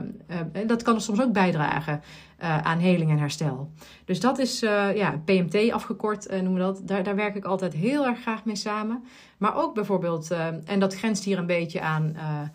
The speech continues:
dat is, eh, de dramatherapeut, hè. Dus dat gaat meer over drama, meer ook over, eh, over spel en, eh, eh,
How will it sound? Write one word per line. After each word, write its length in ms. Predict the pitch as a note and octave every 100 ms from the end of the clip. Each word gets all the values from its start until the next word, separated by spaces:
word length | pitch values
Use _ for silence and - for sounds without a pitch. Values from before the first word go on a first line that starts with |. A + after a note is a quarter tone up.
| - - -
dat 180 | F3+ D#3
is, 260 | F3 -
eh, 80 | - D#3
de 240 | D#3 D3+
dramatherapeut, 1000 | D#3 D#3 G3 B3+ B3+ B3+ B3 A#3+ B3 C#4+
hè. 140 | -
Dus 160 | B3 F#3+
dat 160 | D#3+ -
gaat 200 | D#3+ D#3+
meer 260 | E3+ D#3+
over 160 | D#3+ D#3
drama, 400 | D3+ C#3+ G3+ A3
meer 240 | F#3+ F3
ook 200 | E3 E3
over, 400 | D#3 D#3 D3+ D#3
eh, 400 | - D3+ C#3+ -
over 160 | D#3+ D#3
spel 460 | - G3 A3+ D4
en, 220 | F#3+ F3+ E3+
eh, 260 | E3 D#3+
eh, 460 | D#3 D#3+ D#3 D3+